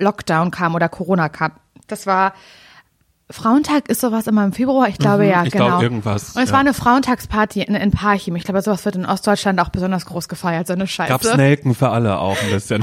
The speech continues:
Speaker 1: <laughs> Ja, ich glaub. Nee, aber, ähm, da waren wir sehr betrunken und wurden auch aus dem, äh, Irish Pub in Parchim halt fast rausgeschmissen. Unberechtigterweise, muss ich dazu sagen. Da kann ich mich bis heute drüber aufregen, aber ist egal. Und, ähm, wir haben dann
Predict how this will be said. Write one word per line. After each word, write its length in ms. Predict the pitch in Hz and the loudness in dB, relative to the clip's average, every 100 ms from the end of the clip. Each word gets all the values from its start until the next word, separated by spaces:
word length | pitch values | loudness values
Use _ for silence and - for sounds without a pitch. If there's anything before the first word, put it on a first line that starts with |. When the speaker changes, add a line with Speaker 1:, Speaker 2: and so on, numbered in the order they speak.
| 640 | 4
Speaker 1:
<laughs> 60 | 659 | 4
Ja, 80 | 605 | 2
ich 120 | 427 | 0
glaub. 280 | 440 440 403 - - 349 302 277 | 2 4 2 -4 -16 -12 -6 2
Nee, 220 | 294 285 | 4 4
aber, 400 | - 240 254 - | 0 2 2 2
ähm, 340 | 240 247 240 196 | 2 2 0 0
da 220 | 240 220 | 0 2
waren 260 | 220 233 | 0 0
wir 180 | 202 208 | 0 -4
sehr 300 | 190 214 240 | 0 2 2
betrunken 840 | 226 - - 208 208 196 196 190 | 2 -2 0 0 0 0 2 2
und 200 | 180 190 | 0 -4
wurden 240 | 190 196 185 | 0 0 2
auch 340 | 180 185 165 | 4 2 0
aus 260 | 120 180 - | 0 -2 0
dem, 520 | 190 180 180 180 175 | 0 2 2 2 0
äh, 320 | - 170 170 190 | 0 0 2 2
Irish 200 | 202 - | 2 0
Pub 180 | 196 | -4
in 100 | 196 | -2
Parchim 480 | 196 196 190 - 190 | -2 2 0 2 2
halt 160 | 190 185 | 4 2
fast 380 | - 214 - 180 | -2 -4 -2 -2
rausgeschmissen. 1040 | 180 180 180 - 185 170 175 170 170 170 - - | -2 -2 -6 0 0 0 0 2 2 0 -4 -10
Unberechtigterweise, 840 | - 202 190 185 190 175 185 185 185 | -2 0 0 -2 -2 0 4 4 4
muss 140 | 185 | 0
ich 40 | - | 0
dazu 260 | 185 - | -2 -2
sagen. 400 | 170 170 175 175 | -2 2 2 2
Da 80 | 175 | 0
kann 140 | 170 185 | -2 -2
ich 40 | |
mich 100 | 170 | -2
bis 100 | - | -2
heute 120 | 185 | 0
drüber 160 | 175 165 | 0 0
aufregen, 320 | 175 185 165 | 0 -2 -2
aber 140 | 170 170 | 0 0
ist 100 | 165 | 0
egal. 320 | 170 185 190 - - - - 254 - | 0 2 2 -2 -10 -10 -12 -14 -4
Und, 380 | - 208 226 - | 2 4 2 -2
ähm, 640 | 220 214 208 208 202 202 202 - _ _ _ | 0 2 4 2 2 2 -2 -8 _ _ _
wir 200 | 165 208 | -2 0
haben 280 | 214 220 233 | 2 2 4
dann 360 | 214 214 220 | 4 4 0